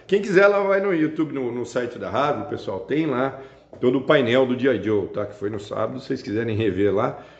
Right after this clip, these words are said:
Mas, é, eu não gostei muito dessa Selfie Series, mas voltando, eles estavam cobrando oitenta dólares. E me parece que tá top, um monte de gente pedindo, né? Então, o americano realmente é consumista nesse ponto, né? Então,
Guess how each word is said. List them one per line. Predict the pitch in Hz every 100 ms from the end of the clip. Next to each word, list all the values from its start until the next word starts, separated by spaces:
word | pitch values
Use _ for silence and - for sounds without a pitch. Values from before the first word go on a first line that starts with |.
| _ _ _
Mas, | 110 135 196 - - - _ _ _ _ _ _ _ _ 101
é, | 104 101 110
eu |
não | 147
gostei | 156 147 139
muito | 120 113 92
dessa | 107 -
Selfie | 98 113 104 104
Series, | - 117 156 131
mas | 120 120
voltando, | 139 135 127
eles | 127
estavam | 151 156
cobrando | 151 165
oitenta | 160 151 - 240 226 170 156
dólares. | 131 107 95 90 - - _ -
E |
me | 131 170
parece | 247 220 135 - - 202
que | 269
tá | - 127 151 - - - _ _ _
top, | - - 147 - 117
um |
monte | 123 143 147 170 170
de | 151 135
gente | 143 135
pedindo, | 131 101 110 147 151 156 - - -
né? | 135 151
Então, | 147 156 196
o |
americano | 262 208 202 175
realmente | 151 196 131 131 123
é | 143
consumista | - 117 107 101 98 -
nesse | 90 -
ponto, | - 139 135 110
né? | 127
Então, | 113 101 131 139